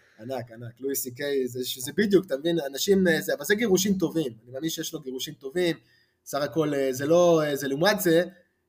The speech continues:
אה, קריס רוק הגיע לארץ לפני שש שנים, בזכות העובדה, שימו לב, הוא הגיע לארץ כי הוא התגרש, וכמו אדי מרפי, half,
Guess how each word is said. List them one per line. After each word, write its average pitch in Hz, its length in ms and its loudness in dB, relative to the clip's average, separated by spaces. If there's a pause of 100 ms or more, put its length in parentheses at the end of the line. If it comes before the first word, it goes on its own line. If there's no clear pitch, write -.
(160)
אה, 131 1000 0 (120)
קריס 190 260 4
רוק 208 300 0 (220)
הגיע 160 220 0
לארץ 165 400 0
לפני 147 420 -6
שש 156 240 -4
שנים, 131 420 -6 (340)
בזכות 165 520 -2
העובדה, 160 520 2
שימו 175 320 0
לב, 139 200 -2
הוא 143 60 -8
הגיע 160 220 0
לארץ 131 400 -2
כי 139 120 -10
הוא 139 80 -2
התגרש, 135 540 -2 (800)
וכמו 143 760 0
אדי 214 160 6
מרפי, 247 440 6 (140)
half, - 480 2